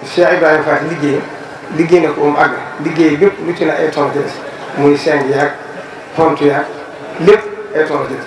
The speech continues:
Kon mooy loolu, loolu mooy liggéey Sëñ Tuubaa. Cheikh Abdoul Ahad Mbacké daa wax ne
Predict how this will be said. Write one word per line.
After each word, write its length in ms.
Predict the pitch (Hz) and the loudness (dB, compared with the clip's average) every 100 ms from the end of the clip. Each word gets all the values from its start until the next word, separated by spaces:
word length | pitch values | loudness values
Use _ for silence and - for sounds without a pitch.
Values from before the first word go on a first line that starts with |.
| - - - - | -12 -14 -14 -2
Kon 120 | 156 151 | 0 2
mooy 160 | 165 | 4
loolu, 220 | 170 165 160 | 4 2 2
loolu 200 | 175 185 | 4 4
mooy 160 | 180 165 | 2 0
liggéey 260 | 151 156 | 0 -2
Sëñ 180 | 147 147 | -2 -2
Tuubaa. 1700 | 135 120 190 185 180 160 175 175 160 160 170 - - - - - 147 | -2 -4 -6 -4 -2 -2 -2 -2 -4 -6 -6 -10 -12 -12 -8 -2 2
Cheikh 160 | 147 180 | 4 4
Abdoul 260 | - 160 | 2 -2
Ahad 160 | 147 151 | -2 -2
Mbacké 260 | 151 156 | 0 0
daa 160 | 151 156 | 0 2
wax 100 | 139 | 2
ne 60 | - | -2